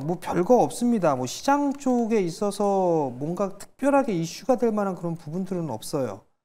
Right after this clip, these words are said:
뭐 췌장암 쪽에 있어서 하고 있는 부분들, 뭐 신약 관련해서 뭐 얘기가 좀 나오는 부분들이 있는데 코로나 치료제도 있고 굳이 지금 코로나 치료제가 중요할까?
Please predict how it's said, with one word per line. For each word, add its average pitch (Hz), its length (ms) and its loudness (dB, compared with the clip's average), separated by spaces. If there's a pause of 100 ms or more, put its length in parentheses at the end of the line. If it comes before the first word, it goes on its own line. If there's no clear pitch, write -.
(280)
뭐 135 140 -2
췌장암 269 540 2
쪽에 214 380 0
있어서 170 460 0
하고 233 300 -2
있는 185 300 -2
부분들, 139 580 -4 (160)
뭐 131 100 -8
신약 269 400 -2
관련해서 180 520 0
뭐 139 200 0
얘기가 165 320 0
좀 190 160 -6
나오는 151 320 0
부분들이 151 380 -4
있는데 127 580 -4 (540)
코로나 330 500 4
치료제도 240 520 0
있고 139 240 -4
굳이 - 600 0
지금 269 340 2
코로나 285 380 4
치료제가 214 600 -2
중요할까? 180 840 -2